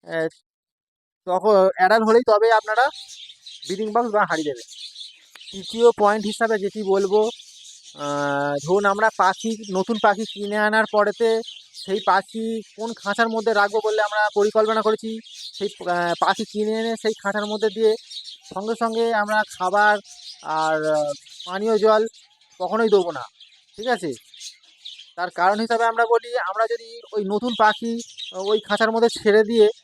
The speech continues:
তারপরে যদি ওই নতুন পাখিগুলোকে আমরা যদি ঠিকমতো লক্ষ্য করি, দেখ-, দেখা যাবে কি ওই পাখিগুলি, আহ, জোরে জোরে নিঃশ্বাস প্রশ্বাস নিচ্ছে,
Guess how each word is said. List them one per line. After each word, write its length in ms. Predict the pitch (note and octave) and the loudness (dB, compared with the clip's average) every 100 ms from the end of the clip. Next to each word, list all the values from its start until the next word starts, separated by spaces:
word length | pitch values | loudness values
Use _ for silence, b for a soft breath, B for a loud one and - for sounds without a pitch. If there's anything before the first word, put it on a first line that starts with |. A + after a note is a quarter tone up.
| _ | _
তারপরে 360 | E3 F3+ G3+ A3 | -2 0 2 2
যদি 240 | A3+ A#3 | 2 4
ওই 160 | A#3 A3 G#3 | 4 4 2
নতুন 140 | A#3+ A#3 | 0 2
পাখিগুলোকে 760 | G3+ - A3+ A3+ A3+ A#3 A#3 | 2 0 0 0 4 2 4
আমরা 200 | A3 A3 | 2 0
যদি 180 | A3+ A#3 - | -4 -6 -14
ঠিকমতো 340 | A3 A3 A3+ | -6 0 2
লক্ষ্য 260 | G#3 G3 A3 | 2 0 0
করি, 220 | A#3+ A#3 F#3+ | 2 2 2
দেখ-, 340 | G3+ - E3+ | 0 -2 -2
দেখা 220 | F3 A3 | 0 2
যাবে 200 | A3 A3+ | 2 0
কি 160 | A#3 C4 - - - - | -2 -8 -12 -16 -20 -14
ওই 80 | F#3+ | -6
পাখিগুলি, 520 | - F#3 A3 A3+ A3+ C4+ - - - | -2 -2 -4 -6 -6 -8 -10 -18 -12
আহ, 300 | E3 E3+ D#3+ | -8 -4 -2
জোরে 240 | F3+ G#3+ | 2 2
জোরে 320 | A3 A3+ B3 A#3+ - - - - - - - | 4 4 2 0 -8 -20 -18 -20 -20 -20 -14
নিঃশ্বাস 320 | G3+ A#3+ A3+ | -4 -4 0
প্রশ্বাস 300 | A3+ - A3 | -2 0 -2
নিচ্ছে, 380 | A3+ - C4 | -2 -4 -2